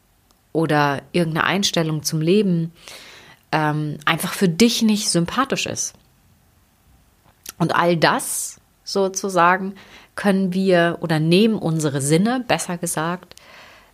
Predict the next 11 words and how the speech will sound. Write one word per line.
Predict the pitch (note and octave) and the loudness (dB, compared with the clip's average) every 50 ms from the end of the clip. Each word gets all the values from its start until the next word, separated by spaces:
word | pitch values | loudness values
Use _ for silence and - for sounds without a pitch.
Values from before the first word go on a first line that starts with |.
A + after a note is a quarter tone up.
| _ - | _ -8
wirklich | D#3+ F3 F3+ F3+ F3+ F3+ F3+ F3 F3 F3 F3 - - - - | -2 0 0 0 0 0 0 2 0 0 -4 -8 -14 -10 -6
im | E3+ E3+ F3 F3 E3 | -4 -2 -2 -2 -2
Bruchteil | E3 - - A#3 B3 - - - - - G3+ F3+ F3 F3+ E3+ - | -2 0 2 2 2 0 -2 -8 -4 0 2 4 4 4 2 0
einer | - - D#3+ D#3 D#3 D3 | -2 -2 -2 0 -2 -2
Sekunde | C3+ C#3+ C3+ - - D3 C#3 C#3 C#3+ C3 C3+ | -2 -4 -8 -8 -8 -8 -6 -6 -6 -4 0
wahr. | C#3+ D3 C#3+ B2+ A2+ - F#3 - | 2 2 2 2 0 -2 -4 -6
Und | D3 D#3 D3 D3 C#3 - | -4 -4 -4 -4 -4 -4
ich | - - C#3+ C#3+ - - - | -4 -4 -6 -6 -8 -10 -10
kann | - - E3 D3 C#3+ C#3+ C3+ - - - _ - | -6 -4 -4 -4 -4 -6 -8 -10 -14 -18 _ -8
wetten | D3+ D#3 F3 G#3+ A#3 B3 A#3 G#3 | -2 2 2 2 2 0 0 2
darum, | F#3+ F3+ F3 D3+ D#3 D#3+ E3+ F3+ G3 B3 | 2 2 2 2 2 2 2 2 0 -2